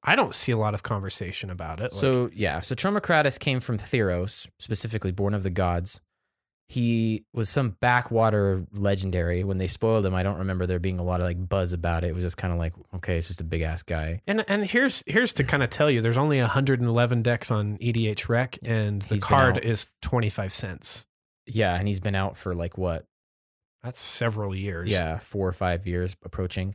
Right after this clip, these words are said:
Speaker 1: Yeah.
Speaker 2: So Tromocratus is eight mana, or sorry, seven mana, four and eight eight.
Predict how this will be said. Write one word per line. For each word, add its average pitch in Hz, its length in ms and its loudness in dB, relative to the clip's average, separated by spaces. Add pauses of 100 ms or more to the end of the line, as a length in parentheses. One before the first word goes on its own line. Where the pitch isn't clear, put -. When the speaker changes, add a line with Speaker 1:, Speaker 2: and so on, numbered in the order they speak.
(120)
Speaker 1:
Yeah. 98 320 -4 (140)
Speaker 2:
So - 100 -4
Tromocratus 170 600 4
is 151 120 -2
eight 139 220 0
mana, 107 480 2 (180)
or 110 140 0
sorry, 101 180 2
seven 120 320 2
mana, 87 300 0
four 110 200 0
and 98 80 0
eight 87 140 0
eight. 78 300 -6